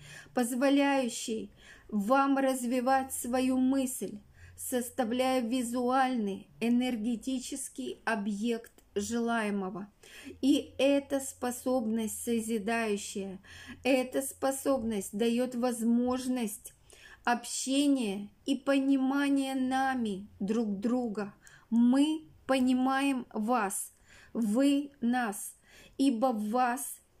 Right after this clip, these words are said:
в вашем активированном мозге есть та область, тот дешифратор, которые способны прояснять, выявляя нужные аналоги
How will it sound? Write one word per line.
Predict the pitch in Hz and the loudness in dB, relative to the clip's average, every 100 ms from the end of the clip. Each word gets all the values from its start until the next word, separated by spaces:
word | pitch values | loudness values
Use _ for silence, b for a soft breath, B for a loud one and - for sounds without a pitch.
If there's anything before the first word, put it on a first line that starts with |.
| b b b b - | b b b b -4
в | 202 208 | -2 2
вашем | 262 277 269 - 208 196 - _ | 4 4 2 -4 -8 -8 -14 _
активированном | - 220 - 254 226 277 285 269 240 247 | -6 -6 -4 -4 0 2 2 2 0 2
мозге | 233 247 277 269 269 220 269 269 _ _ | 2 4 4 2 0 -2 -2 -4 _ _
есть | - 196 226 277 262 - - - _ | -6 -2 4 4 4 -4 -14 -20 _
та | 269 262 - | 2 2 0
область, | 226 247 208 220 208 - - b b - | 0 2 2 0 -2 -10 -20 b b -12
тот | - 277 277 269 - | 2 4 4 0 -6
дешифратор, | 202 269 294 285 - 247 226 220 - 214 - B B B | 0 0 0 -6 -4 -2 -2 -2 -8 -12 -20 B B B
которые | 254 247 311 311 302 | -2 0 0 2 0
способны | 294 - 277 277 - 262 269 247 269 262 | -4 -4 -2 -2 0 0 2 2 0 0
прояснять, | 262 254 247 233 - 240 277 277 262 - - B B B | 0 0 0 -2 -2 0 2 0 -2 -8 -18 B B B
выявляя | 214 254 262 269 277 294 294 277 | 0 2 4 4 4 2 4 4
нужные | 269 285 294 269 262 254 240 - | 6 4 2 0 -2 -2 -6 -4
аналоги | 240 247 269 285 269 226 196 196 | -2 2 2 2 0 -2 -2 -6